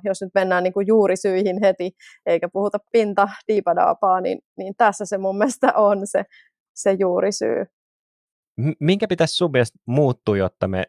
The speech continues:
Speaker 2: saatais niin kun esimerkiksi kouluihin, koteihin, työpaikoille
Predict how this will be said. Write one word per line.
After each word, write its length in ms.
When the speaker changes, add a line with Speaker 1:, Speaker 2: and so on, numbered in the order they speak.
Speaker 2:
saatais 600
niin 240
kun 340
esimerkiksi 500
kouluihin, 640
koteihin, 760
työpaikoille 1000